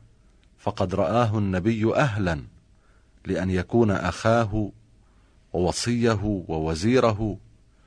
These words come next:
وخليفته من بعده، لأنه تربى في بيته وعاش معه،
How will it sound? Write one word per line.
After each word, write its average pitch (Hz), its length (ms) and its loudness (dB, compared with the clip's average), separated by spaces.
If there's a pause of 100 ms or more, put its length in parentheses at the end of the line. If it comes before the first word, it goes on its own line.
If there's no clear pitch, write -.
(360)
وخليفته 107 1040 0
من 107 220 -2
بعده، 92 420 0 (840)
لأنه 98 520 0
تربى 107 540 2
في 87 240 -6
بيته 110 680 -2 (240)
وعاش 160 440 -2
معه، 95 640 -2